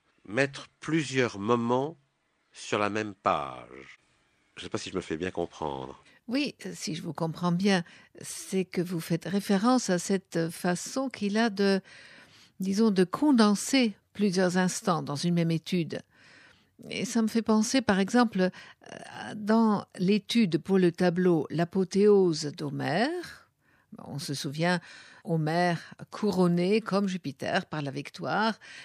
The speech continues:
Speaker 2: et recevant, euh, l'hommage de ses pairs, poètes et philosophes. Et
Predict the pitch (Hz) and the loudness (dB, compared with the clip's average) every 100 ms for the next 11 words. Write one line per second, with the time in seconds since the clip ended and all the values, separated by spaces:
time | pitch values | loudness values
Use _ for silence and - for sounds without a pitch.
0 | - - 214 - 165 160 156 - 143 160 | -8 0 0 -2 -8 -4 -4 -4 -6 0
1 | 190 202 185 - - - _ - - 139 | 2 2 -2 -10 -20 -20 _ -20 -16 -8
2 | 151 160 170 180 151 - 139 - 165 185 | -2 2 2 2 -2 -6 -6 0 2 4
3 | 208 196 - _ _ _ 156 127 175 208 | 2 0 -6 _ _ _ -6 0 0 0
4 | - - - 135 131 139 202 226 - _ | -4 -12 -8 -6 -6 -2 0 0 -2 _
5 | - - - - - 214 214 | -20 -18 -18 -8 2 4 4